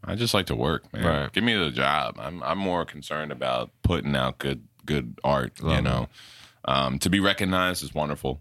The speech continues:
Speaker 1: of course.
Speaker 2: Mm-hmm.
Speaker 1: Uh, but for me personally,
Speaker 2: We recognize you.
Speaker 1: Yeah, oh, I appreciate that.
Speaker 2: <laughs>
Speaker 1: For me personally, I'm really looking to do more, like, not necessarily outside of voiceover, but,
Speaker 2: Mm-hmm.
Speaker 1: um, I really like business development
Speaker 2: Okay.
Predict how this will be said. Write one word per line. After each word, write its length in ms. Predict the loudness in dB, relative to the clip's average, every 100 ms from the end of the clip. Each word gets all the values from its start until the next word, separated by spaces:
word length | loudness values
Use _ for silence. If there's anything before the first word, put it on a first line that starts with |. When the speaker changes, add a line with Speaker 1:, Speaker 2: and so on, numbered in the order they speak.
| -8
Speaker 1:
of 140 | -2
course. 300 | 4 4 4 2
Speaker 2:
Mm-hmm. 80 | -4 -16 -12 0
Speaker 1:
Uh, 240 | 2 2
but 200 | 0 -4
for 120 | -2 -2
me 180 | 0
personally, 440 | 0 -2 0 4 6
Speaker 2:
We 80 | 6
recognize 460 | 2 0 -2 -6
you. 80 | -8 0
Speaker 1:
Yeah, 80 | 2
oh, 180 | 4 2
I 160 | 2 0
appreciate 460 | -2 -2 0 2
that. 320 | 2 2 0 -4 -8
Speaker 2:
<laughs> 120 | -4
Speaker 1:
For 120 | 2
me 140 | 2 4
personally, 500 | 2 2 2 2 2
I'm 260 | 2 2 4
really 220 | 4 4
looking 420 | 4 2 2 0
to 80 | 0
do 160 | 0 0
more, 460 | 0 -2 -2 -6 -6
like, 400 | -4 -4 -8 -16 _ 0
not 180 | 2
necessarily 480 | 2 -2 0 2 2 4
outside 580 | 2 2 0 2 4 2
of 80 |
voiceover, 560 | 0 -2 -2 -2 -2 -4
but, 140 | -2
Speaker 2:
Mm-hmm. 180 | 0 0 -2 -8 _ -6
Speaker 1:
um, 320 | -4 -4 -6 -2
I 100 | 0
really 320 | 2 4 4
like 340 | 4 4 2 0
business 380 | -2 0 -4 -4
development 720 | -4 -2 -2 -4 -10 -12 -4
Speaker 2:
Okay. 260 | -4 -2